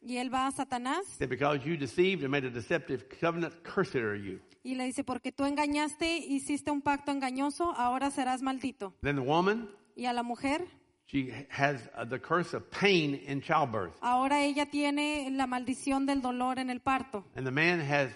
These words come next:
Speaker 2: a curse of working himself to death the rest of his life.
Speaker 1: Y el esposo ahora tiene la maldición de que tiene que trabajar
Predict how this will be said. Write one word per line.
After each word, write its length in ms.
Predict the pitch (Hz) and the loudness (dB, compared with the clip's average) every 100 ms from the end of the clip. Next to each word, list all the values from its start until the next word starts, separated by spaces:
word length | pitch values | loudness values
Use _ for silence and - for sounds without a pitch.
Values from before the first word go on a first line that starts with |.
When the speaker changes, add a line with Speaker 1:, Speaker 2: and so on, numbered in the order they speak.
| - | -8
Speaker 2:
a 60 | 117 | -10
curse 360 | - 156 156 - | 0 2 2 -2
of 180 | 127 107 | -8 -6
working 540 | 113 165 170 135 123 113 - _ _ - | 2 2 2 -2 -4 -10 -20 _ _ -4
himself 400 | 135 - 143 143 | -2 2 2 0
to 80 | |
death 380 | 120 156 139 - | 2 4 4 2
the 80 | 123 | -2
rest 240 | 131 127 - | 0 0 -2
of 100 | 117 | -6
his 140 | 107 | -4
life. 320 | 117 98 90 - | 0 -2 -4 -10
Speaker 1:
Y 160 | 254 269 | -2 2
el 120 | 277 | 2
esposo 460 | 294 294 294 285 294 | 0 0 0 2 4
ahora 280 | 277 269 277 | 4 2 0
tiene 520 | 277 277 277 277 277 | 0 2 2 2 2
la 100 | 269 | 0
maldición 560 | 254 247 254 - 269 | 0 -4 -4 -2 -4
de 80 | 262 | -4
que 100 | 277 | -10
tiene 320 | - 262 254 262 | -8 -6 -6 -6
que 120 | 262 | -6
trabajar 640 | 240 233 226 196 247 247 | -2 0 -2 -2 -2 -2